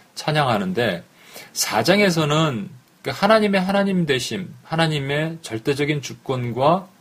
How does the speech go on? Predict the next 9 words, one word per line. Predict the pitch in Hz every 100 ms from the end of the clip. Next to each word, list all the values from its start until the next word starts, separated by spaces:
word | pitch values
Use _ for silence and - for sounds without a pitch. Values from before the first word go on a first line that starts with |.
| _ _ _ - -
더 | 127 127
창조와 | - 190 208 175 160 131 151 208 - _
그런 | - 151
것을 | 160 139
찬양한다면 | - 156 151 135 113 107 127 147 92 - - - - - - 110
오 | 127 165
장에는요, | 185 165 135 110 104 127 104 -
더 | - 143 196
많은 | 147 120 113 90